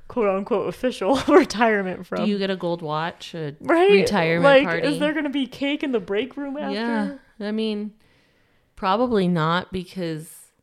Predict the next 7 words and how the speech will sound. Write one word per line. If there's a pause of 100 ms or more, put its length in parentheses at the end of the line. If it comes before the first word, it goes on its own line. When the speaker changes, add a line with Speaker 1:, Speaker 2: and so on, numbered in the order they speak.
(880)
Speaker 2:
you
know,
there's
a
dead
guy,
but